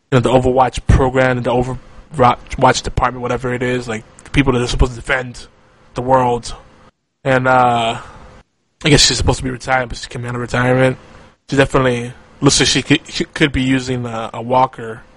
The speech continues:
So, <laughs> Obi say some links in the chat. Li-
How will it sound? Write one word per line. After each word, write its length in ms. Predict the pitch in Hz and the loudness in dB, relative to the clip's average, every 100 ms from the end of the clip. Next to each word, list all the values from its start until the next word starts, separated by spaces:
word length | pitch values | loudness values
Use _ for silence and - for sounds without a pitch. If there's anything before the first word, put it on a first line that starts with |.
| - _ _ _ | -20 _ _ _
So, 340 | - 117 120 143 - - _ _ _ - | -6 -4 -4 -10 -18 -20 _ _ _ -2
<laughs> 200 | - 214 - - 240 - _ _ _ _ _ _ _ 139 | 0 0 0 0 -2 -4 _ _ _ _ _ _ _ 2
Obi 180 | 120 | 2
say 400 | 127 - 127 123 | 0 2 4 4
some 220 | 123 120 117 | 2 -2 0
links 280 | 123 - | 0 0
in 80 | 123 | 0
the 120 | 123 | 0
chat. 420 | - 135 123 127 - - - - _ _ _ - | 2 4 6 4 0 -12 -20 -20 _ _ _ -4
Li- 160 | 180 | -4